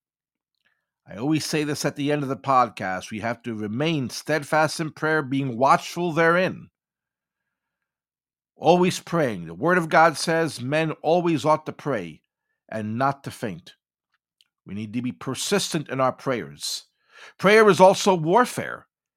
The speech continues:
It isn't just asking God for things. It's warfare. I've heard it said that the enemy, the devil, doesn't mind if you're reading God's word, and he doesn't mind you going to church.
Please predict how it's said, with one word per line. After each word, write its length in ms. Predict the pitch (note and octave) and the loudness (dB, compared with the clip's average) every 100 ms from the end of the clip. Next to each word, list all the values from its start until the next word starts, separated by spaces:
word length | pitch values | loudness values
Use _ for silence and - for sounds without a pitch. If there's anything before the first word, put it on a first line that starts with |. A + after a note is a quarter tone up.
| _ _ - | _ _ -12
It 120 | A#2 | -4
isn't 240 | D3+ D3+ | -2 -2
just 280 | - D#3+ - - | -2 -2 -2 -2
asking 500 | B2+ E3+ - D#3 D3 | 2 2 0 -4 -4
God 340 | C#3 D3 D3 A#2 | 4 6 6 2
for 440 | - A2 G2+ F2+ _ _ _ _ _ _ | -8 -6 -6 -10 _ _ _ _ _ _
things. 420 | - C3 G#2 F2+ | -6 -6 -4 -8
It's 160 | A2+ A2 | -12 -8
warfare. 640 | B2+ G3 - G2+ C#2+ - _ _ _ _ _ _ _ _ _ _ _ _ _ _ _ _ _ _ _ _ _ _ _ _ _ | 0 0 0 -6 -12 -18 _ _ _ _ _ _ _ _ _ _ _ _ _ _ _ _ _ _ _ _ _ _ _ _ _
I've 120 | E2+ - | -12 -2
heard 180 | D#3+ | 0
it 80 | D#3+ | -2
said 460 | - - E3+ D3 A2+ | -4 0 2 2 0
that 260 | B2+ A#2+ _ _ _ _ _ _ _ | -2 -2 _ _ _ _ _ _ _
the 200 | - A2 | -8 2
enemy, 320 | F3 E3+ A2 G2 | 4 4 0 -6
the 100 | G#2 | -4
devil, 380 | G#2+ F#3 D#3 | 4 4 4
doesn't 240 | C#3 C#3+ D3 | 0 0 0
mind 360 | C#3+ F3 A#2 | 2 2 0
if 140 | G#2 - | -6 -10
you're 100 | A2 | -8
reading 380 | A#2 C3 A#2+ A2 | -6 -6 -6 -4
God's 320 | B2 A2+ F2+ | -2 -2 -4
word, 480 | B2+ B2+ D#2+ D2 D2 | -4 -4 -6 -14 -20
and 160 | D#2 | -18
he 120 | F2 | -14
doesn't 240 | G2 A2 A#2 | -12 -10 -6
mind 340 | A#2+ D3 C#3+ | -2 -2 -2
you 120 | C3+ | -4
going 300 | D3+ D3+ E3 D#3+ | -4 0 0 -2
to 100 | D3 | -8
church. 640 | - A#2 - - - - | -4 -4 -6 -10 -10 -12